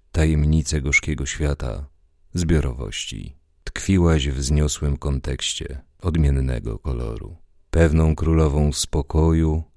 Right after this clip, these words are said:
i pokoju zostałaś. Zagościłaś w Królestwie Niebieskim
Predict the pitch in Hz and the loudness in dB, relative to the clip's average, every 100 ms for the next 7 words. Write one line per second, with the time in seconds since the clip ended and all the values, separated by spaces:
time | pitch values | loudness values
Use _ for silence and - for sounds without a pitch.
0 | - - 80 - 87 80 65 60 62 - | -10 0 0 2 4 4 4 -2 -6 -6
1 | - 62 50 - - - _ _ _ _ | -4 -6 -8 -12 -16 -20 _ _ _ _
2 | _ 78 85 76 71 - 78 71 - - | _ 2 4 4 0 0 0 0 -4 -6
3 | 78 71 67 - 73 65 60 67 - - | -4 -2 -4 -4 -2 -2 -2 -4 -4 -6
4 | 64 55 | -8 -8